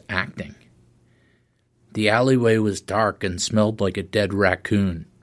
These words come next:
That puts you in the story. "Her face scrunched up like she had just bitten into a dead frog." Yeah, I've, I've seen a face like that. And since blogs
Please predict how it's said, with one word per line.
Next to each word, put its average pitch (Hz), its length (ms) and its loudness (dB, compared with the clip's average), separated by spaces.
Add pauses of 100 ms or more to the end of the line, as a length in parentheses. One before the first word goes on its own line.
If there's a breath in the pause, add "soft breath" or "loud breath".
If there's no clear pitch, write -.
(600)
That 190 220 -2
puts - 280 0
you 113 140 2
in 98 80 2
the 90 80 -4
story. 98 500 -2 (2000)
"Her 117 160 0
face - 380 2
scrunched - 560 2
up 117 240 2 (100)
like 98 140 -2
she 104 140 0
had 101 200 0
just - 300 -4
bitten 120 220 -2
into 110 240 2
a 92 60 -2
dead 98 340 0
frog." 95 540 -2 (560 soft breath)
Yeah, 95 380 0
I've, 123 200 0
I've 147 200 0
seen 139 200 2
a 110 60 2
face - 320 -8
like - 220 -16
that. - 200 -12 (1000 soft breath)
And 151 140 0
since 240 200 2
blogs 156 680 0